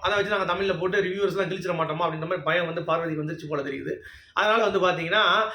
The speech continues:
அவளுக்காச்சும் ஒரு கில்ட் இருக்கு. "ஐயோ" அப்படின்னு சொல்லிட்டு சோறு இறங்க மாட்டேங்குது. வாய்க்குள்ள திரும்பி பாக்குறா, அப்படி பாக்குறா, இப்படி பாக்குறா.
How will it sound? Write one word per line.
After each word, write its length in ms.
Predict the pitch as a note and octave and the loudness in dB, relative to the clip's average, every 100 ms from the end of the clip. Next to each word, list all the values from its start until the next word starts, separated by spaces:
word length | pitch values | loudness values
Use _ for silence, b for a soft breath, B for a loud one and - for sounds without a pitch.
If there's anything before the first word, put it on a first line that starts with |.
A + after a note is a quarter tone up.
| B - | B 2
அவளுக்காச்சும் 480 | G#3+ A#3+ B3+ C4 | 4 4 4 6
ஒரு 180 | A3+ G#3+ | 6 6
கில்ட் 260 | D#3+ B3 A3+ | 2 0 2
இருக்கு. 420 | G3 D#3+ D#3 - _ - | 0 0 -8 -12 _ -8
"ஐயோ" 320 | E3+ F#3+ F#3+ | -2 2 4
அப்படின்னு 200 | G3+ F#3+ | 4 4
சொல்லிட்டு 200 | G3 A#3 | 2 0
சோறு 260 | G#3 A3+ G#3 | 4 6 6
இறங்க 180 | G#3+ | 4
மாட்டேங்குது. 400 | G#3+ F#3 E3 D3 | 2 0 0 2
வாய்க்குள்ள 300 | E3+ F3 F3+ | 2 2 0
திரும்பி 260 | E3 F#3+ F#3 | 4 4 4
பாக்குறா, 160 | F#3 F#3+ | 4 6
அப்படி 220 | F#3+ F#3+ | 4 4
பாக்குறா, 340 | G3 G3 G3 | 4 4 2
இப்படி 220 | G3 G3 | 4 2
பாக்குறா. 180 | G3 G3+ | 4 4